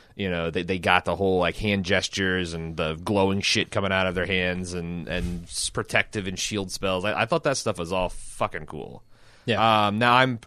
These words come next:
Speaker 1: I'm predisposed to think it's cool because I like the Dresden Files, which is essentially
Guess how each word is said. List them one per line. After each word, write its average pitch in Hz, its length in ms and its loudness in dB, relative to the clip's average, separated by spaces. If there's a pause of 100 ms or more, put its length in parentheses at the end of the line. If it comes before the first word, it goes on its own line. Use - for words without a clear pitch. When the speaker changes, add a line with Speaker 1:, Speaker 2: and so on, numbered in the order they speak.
Speaker 1:
I'm 113 340 2
predisposed 110 800 0
to - 60 -20
think 95 180 -6
it's 87 120 -8
cool 92 240 -2
because 85 240 -4
I 82 80 0
like 85 380 0
the 85 80 -8
Dresden 104 360 0
Files, 98 480 2
which 80 140 -12
is 78 160 -8
essentially 80 720 -6